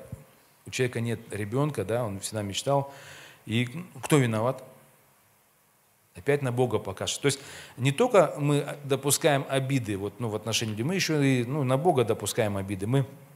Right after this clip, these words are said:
потихонечку, по-, допустим, денег нету, там какие-то проблемы,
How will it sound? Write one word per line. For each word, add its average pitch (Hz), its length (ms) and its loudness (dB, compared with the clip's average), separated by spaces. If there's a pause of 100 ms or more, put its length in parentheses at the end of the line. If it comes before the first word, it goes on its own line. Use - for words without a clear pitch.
(600)
потихонечку, 127 460 2
по-, 120 200 -6 (200)
допустим, 131 440 2
денег 139 340 4
нету, 143 280 0
там 85 300 -8
какие-то 107 340 -10
проблемы, 110 560 2